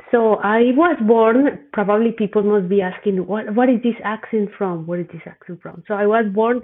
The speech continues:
in Colombia, and I was lucky to have a, a, my, my parents, especially my dad, who is a music lover.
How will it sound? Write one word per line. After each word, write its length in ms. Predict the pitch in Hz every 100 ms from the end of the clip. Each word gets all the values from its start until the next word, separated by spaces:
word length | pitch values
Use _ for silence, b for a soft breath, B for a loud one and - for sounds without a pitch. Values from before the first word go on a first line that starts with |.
| -
in 200 | 220 214
Colombia, 560 | 196 185 175 175 196 381 - _ _ _ _ _ B B B B B B -
and 640 | 220 233 220 208 202 185 -
I 300 | 185 208 214
was 220 | 202 220 220
lucky 400 | 233 226 240 233 -
to 280 | 220 202 190
have 300 | 190 190 185
a, 440 | 196 190 185 175
a, 40 | 175
my, 280 | 175 160 170
my 220 | 170 156 -
parents, 380 | 185 196 208 202
especially 460 | 180 - 180 196 196
my 180 | 185
dad, 280 | 175 160 165 -
who 240 | 196 196
is 80 | 185 180
a 80 | 180
music 300 | 202 202 208
lover. 360 | 196 190 196